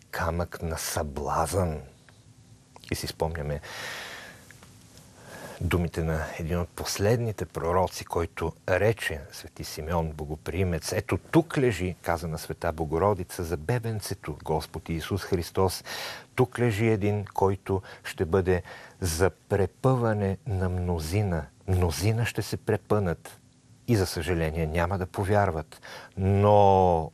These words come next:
за повярвалите нашият Господ Исус Христос е спасение. Спасението, що Бог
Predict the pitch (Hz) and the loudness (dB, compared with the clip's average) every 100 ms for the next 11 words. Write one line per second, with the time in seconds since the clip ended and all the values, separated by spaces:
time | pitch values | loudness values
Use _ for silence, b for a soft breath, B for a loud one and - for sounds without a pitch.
0 | - 80 - 73 71 95 135 139 143 120 | -10 -10 -10 -6 2 4 6 4 2 2
1 | 98 80 - 85 87 - 90 85 87 90 | -2 -4 -6 -4 -4 -2 -6 -4 0 0
2 | 90 - - 92 - 95 - 95 90 - | 0 -6 -6 -6 -6 -8 -4 -4 -2 0
3 | 98 - - B B B B _ - 98 | 0 0 -10 B B B B _ -2 -2
4 | - - 92 - - 78 73 67 67 B | -2 0 -2 0 -4 -4 -6 -10 -12 B
5 | B - - - - - - 95 110 120 | B -8 -8 -2 -2 0 2 2 4 0
6 | - 123 120 B B B B B B B | -2 -4 -4 B B B B B B B
7 | B B B - - - - - - 101 | B B B -20 -20 -20 -8 -4 0 2
8 | 90 80 131 147 - - - | 2 6 6 6 0 -2 -2